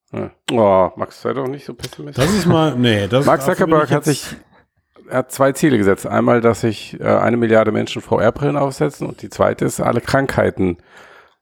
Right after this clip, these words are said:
Speaker 1: ähm, auszulöschen. Und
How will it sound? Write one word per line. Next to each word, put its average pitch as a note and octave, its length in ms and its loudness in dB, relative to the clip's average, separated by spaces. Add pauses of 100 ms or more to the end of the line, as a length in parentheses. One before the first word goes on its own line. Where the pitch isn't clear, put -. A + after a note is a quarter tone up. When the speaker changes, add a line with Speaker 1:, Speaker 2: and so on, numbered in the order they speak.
(140)
Speaker 1:
ähm, G2 560 0
auszulöschen. F#2 760 0 (1200)
Und - 540 -2